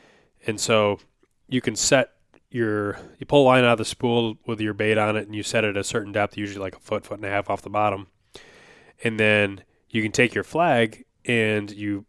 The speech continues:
bend the spring-loaded flag underneath that cross member on the top of the, the spool shaft. And so when a fish starts taking line out,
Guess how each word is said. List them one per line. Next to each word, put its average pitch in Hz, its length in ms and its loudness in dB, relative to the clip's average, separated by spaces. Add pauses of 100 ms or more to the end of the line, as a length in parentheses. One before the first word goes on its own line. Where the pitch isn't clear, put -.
bend 123 340 2
the 117 160 0
spring-loaded 117 680 -2
flag 131 460 2
underneath 117 460 -2
that 104 240 0
cross 117 340 2
member 104 240 -4
on 98 80 -4
the 98 80 -10
top 110 300 0
of 101 60 -6
the, 95 280 -6 (300)
the - 60 -16
spool 139 280 -2
shaft. 98 460 -8 (720)
And 110 120 -4
so 120 120 4
when 110 80 4
a 107 40 -2
fish 135 220 2
starts - 300 0
taking 110 340 -2
line 131 260 2
out, 104 260 -2